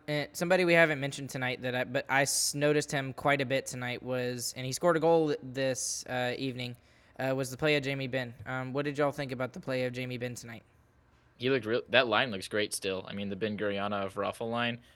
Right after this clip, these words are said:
Speaker 2: I wish we would trade Raffl with somebody else. I mean, he doesn't give much offensively, in my opinion. And I know you gr-, disagree with me greatly, but <laughs> I, I, I wish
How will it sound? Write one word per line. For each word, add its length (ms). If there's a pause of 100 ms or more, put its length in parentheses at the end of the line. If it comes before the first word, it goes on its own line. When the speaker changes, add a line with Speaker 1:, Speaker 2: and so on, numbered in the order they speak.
Speaker 2:
I 80
wish 220
we 80
would 100
trade 220
Raffl 280
with 120
somebody 280
else. 300
I 80
mean, 180
he 80
doesn't 280 (800)
give 240
much 580
offensively, 640
in 80
my 140
opinion. 420 (420)
And 120
I 80
know 80
you 320
gr-, 200 (140)
disagree 320
with 140
me 80
greatly, 420 (480)
but 480
<laughs> 480 (1200)
I, 0
I, 360
I 120
wish 400